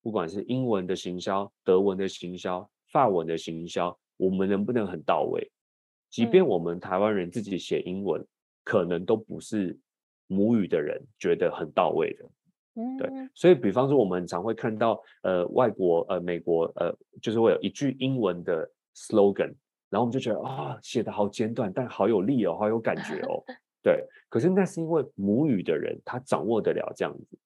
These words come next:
Speaker 1: 对，
Speaker 2: 嗯。
Speaker 1: 可是我们今天用中文，我们可能就会把那句话写得很长，那写得很长，
Speaker 2: <laughs>
Speaker 1: 那个感觉就没了。
Speaker 2: 嗯。
Speaker 1: 对，对，所以我觉得这些，所以语言的提升，我觉得是一个非常，非常基本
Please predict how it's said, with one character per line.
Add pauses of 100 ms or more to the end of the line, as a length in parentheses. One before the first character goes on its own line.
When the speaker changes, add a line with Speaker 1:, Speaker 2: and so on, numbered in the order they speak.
(420)
Speaker 1:
对，
Speaker 2:
嗯。
Speaker 1:
可
是
我
们
今
天
用
中
文， (280)
我
们
可
能
就
会
把
那
句
话
写
得
很
长， (500)
那
写
得
很
长，
Speaker 2:
<laughs>
Speaker 1:
那
个
感
觉
就
没
了。 (680)
Speaker 2:
嗯。 (280)
Speaker 1:
对，
对，
所
以
我
觉
得
这
些， (220)
所
以
语
言
的
提
升，
我
觉
得
是
一
个 (300)
非
常，
非
常
基
本